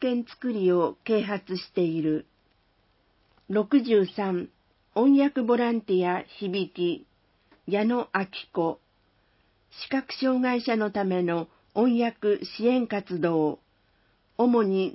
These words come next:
グループ活動と個人活動。音訳デイジーの勉強会。あなたと市議会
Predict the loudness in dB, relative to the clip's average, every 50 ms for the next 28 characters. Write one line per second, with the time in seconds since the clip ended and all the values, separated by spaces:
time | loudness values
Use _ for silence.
0 | -4 0 2 2 4 4 4 4 2 -2 -4 -2 -6 -6 -6 -6 -2 0 0 0
1 | 0 -2 _ 0 0 0 -2 -4 -4 -4 -2 0 2 2 2 0 0 -4 -4 -4
2 | -6 -4 -2 0 0 2 2 2 0 -2 -6 -12 _ _ _ _ _ _ _ _
3 | _ _ _ _ _ _ _ _ _ _ 0 2 2 2 2 2 2 0 -2 -2
4 | 0 0 2 2 0 -4 2 4 4 6 6 4 2 0 0 0 2 2 2 0
5 | 0 2 2 2 2 0 -2 0 2 2 2 2 2 -2 -4 -2 0 0 0 -2
6 | -4 -12 _ _ _ _ _ _ _ _ _ _ _ _ _ _ _ _ _ _
7 | -4 -2 0 0 0 0 -2 -2 -2 -2 -4 -2 -2 0 0 2 0 0 0 0
8 | 0 2 0 -2 -4 -8